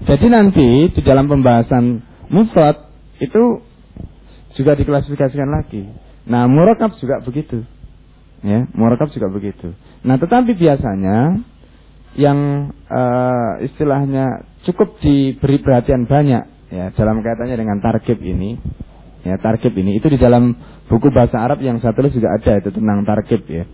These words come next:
Jadi setelah kita bicara soal kata, bicara soal tarkib, susunan, kemudian bicara soal kalimat. Nah, sebenarnya seperti itu logikanya. Ya, kalau Anda lihat di dalam pembahasan nahwu ada di situ. Nah, mufrad,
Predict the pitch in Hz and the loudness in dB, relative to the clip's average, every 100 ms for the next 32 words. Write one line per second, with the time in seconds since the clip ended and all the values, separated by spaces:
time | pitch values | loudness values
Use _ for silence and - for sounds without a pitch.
0 | - - - - - 104 110 127 120 123 | -20 -20 -20 -18 -4 0 2 2 0 0
1 | 120 117 113 113 113 113 110 110 - 165 | 0 0 0 0 -2 -4 -4 -2 2 2
2 | 208 - - - - - 110 113 110 113 | 2 -4 -20 -20 -16 -8 -2 0 0 0
3 | 110 117 - 113 117 - 165 - 127 127 | 0 -2 0 0 2 2 0 0 0 2
4 | 110 110 147 160 117 110 107 104 113 117 | 4 4 2 0 -2 0 -2 -2 -2 0
5 | 120 123 147 165 151 - - - 113 117 | 0 2 4 6 4 2 -8 -2 0 2
6 | 139 156 220 196 190 202 202 165 143 127 | 4 4 4 2 0 0 2 0 0 0
7 | 117 107 95 - - - - - - - | 0 0 -2 -10 -20 -20 -20 -20 -20 -20
8 | - - - 101 135 - - _ 101 104 | -20 -14 -4 -4 -4 -8 -20 _ -2 2
9 | 104 101 113 110 104 104 104 98 90 101 | 4 4 2 2 2 2 2 0 -2 -2
10 | 98 95 98 90 87 - - - - - | -2 -2 -2 -2 -4 -14 -20 -20 -20 -20
11 | - 92 95 87 90 82 85 - - - | -8 -2 -2 -2 -6 -10 -12 -14 -20 -20
12 | - - 123 127 - - - 180 208 254 | -20 -6 -2 -2 -6 -14 0 0 2 2
13 | 233 - | 2 0